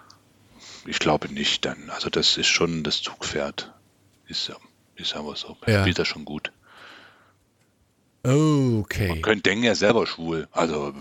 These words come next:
Speaker 2: Das, das
Speaker 1: ja.
Speaker 2: glaub ich.
Speaker 1: <laughs>
Speaker 2: Das glaub ich. So,
Speaker 1: Nee.
Speaker 2: kommen wir zur nächsten Serie, die interessanterweise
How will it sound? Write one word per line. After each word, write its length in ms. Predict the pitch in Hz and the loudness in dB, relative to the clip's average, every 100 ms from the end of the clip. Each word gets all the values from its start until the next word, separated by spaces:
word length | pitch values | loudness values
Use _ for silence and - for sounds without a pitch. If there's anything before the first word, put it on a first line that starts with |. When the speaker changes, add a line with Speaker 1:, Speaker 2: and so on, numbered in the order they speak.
| - - - - - - _ _ - | -18 -14 -10 -10 -14 -20 _ _ -10
Speaker 2:
Das, 120 | - | -4
das 240 | 95 80 104 | -2 0 -2
Speaker 1:
ja. 100 | 90 | 0
Speaker 2:
glaub 240 | 82 170 160 - | 2 4 2 0
ich. 80 | 165 _ | -6 _
Speaker 1:
<laughs> 80 | - | 0
Speaker 2:
Das 160 | 117 - | 0 0
glaub 180 | 107 147 | -6 -10
ich. 320 | - - - _ _ - - - _ - _ _ - - | -12 -16 -18 _ _ -20 -20 -20 _ -20 _ _ -16 -6
So, 400 | - 165 208 175 | 2 6 6 4
Speaker 1:
Nee. 60 | 123 | 4
Speaker 2:
kommen 240 | 160 180 | 2 2
wir 140 | 170 165 | 2 2
zur 140 | 160 | 2
nächsten 520 | 156 170 180 - 147 | 2 2 2 0 0
Serie, 500 | 117 117 110 107 104 | 0 2 2 2 2
die 320 | 104 139 175 | 2 2 4
interessanterweise 1500 | 180 165 185 - 165 - 156 180 180 147 143 147 143 151 151 | 2 0 -2 -2 -2 0 0 0 0 2 2 0 0 -4 -4